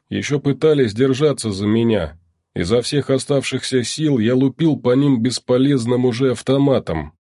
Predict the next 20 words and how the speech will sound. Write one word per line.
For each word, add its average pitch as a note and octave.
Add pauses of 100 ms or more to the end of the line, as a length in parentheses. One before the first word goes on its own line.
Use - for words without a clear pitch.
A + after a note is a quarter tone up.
(320)
Тьма C3
стала C3+
густой, A#2+
абсолютно C3+
непроницаемой. C3 (460)
Такой, C3
что A2
в G#2+
ней D3
стало C#3+
трудно B2
дышать. C3 (300)
А F#2
потом A2+
я C3
вдруг C3+
выбежал C3+
сюда. G2+ (760)
«Да, C3
мужик, B2